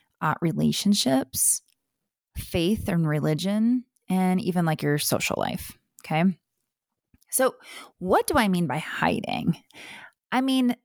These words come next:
not showing up, shrinking back, backing away, not doing your best, ignoring it all, or avoiding it. Really,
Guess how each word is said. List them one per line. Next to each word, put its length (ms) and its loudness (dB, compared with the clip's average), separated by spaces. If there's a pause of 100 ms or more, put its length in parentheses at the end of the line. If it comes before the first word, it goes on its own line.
(120)
not 300 2
showing 340 2
up, 300 2 (320)
shrinking 720 2
back, 500 -4 (220)
backing 400 0
away, 580 0 (380)
not 420 0
doing 300 2
your 140 -2
best, 540 -2 (380)
ignoring 600 2
it 180 2
all, 480 2
or 320 2
avoiding 480 0
it. 100 -8 (760)
Really, 520 2